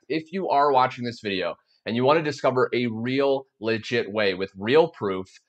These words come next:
real people you can actually look up online and see proof of, go down below, click that first link, fill out this application. They just have these few simple questions. If you qualify, you'll get sent to your email, okay, a free overview video. You can watch that. It's my number one recommended way to make money.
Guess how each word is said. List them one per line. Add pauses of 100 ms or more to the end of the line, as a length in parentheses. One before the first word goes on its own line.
(200)
real
people
you
can
actually
look
up
online
and
see
proof
of, (540)
go
down
below,
click
that
first
link, (680)
fill
out
this
application.
They
just
have
these
few
simple
questions. (320)
If
you
qualify,
you'll
get
sent (140)
to
your
email, (160)
okay,
a
free
overview
video.
You
can
watch
that.
It's
my
number
one
recommended
way
to
make
money.